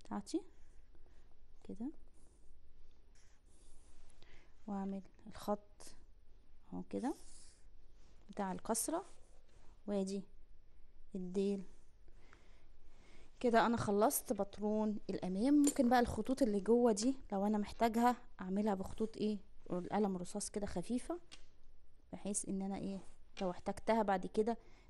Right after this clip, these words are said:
لان انا لما باجي ارسم الخلف برسم ال-، آه، ايه، إيه،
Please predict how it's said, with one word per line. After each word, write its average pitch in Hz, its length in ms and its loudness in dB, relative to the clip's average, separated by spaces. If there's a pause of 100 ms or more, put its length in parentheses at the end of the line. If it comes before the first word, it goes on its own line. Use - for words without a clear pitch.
(100)
لان 196 140 2
انا 208 120 4
لما 202 120 6
باجي 233 380 8
ارسم 247 380 4 (680)
الخلف - 680 8 (800)
برسم 226 540 4 (300)
ال-، 185 240 -2
آه، 180 80 4
ايه، 202 320 0 (380)
إيه، 147 120 -2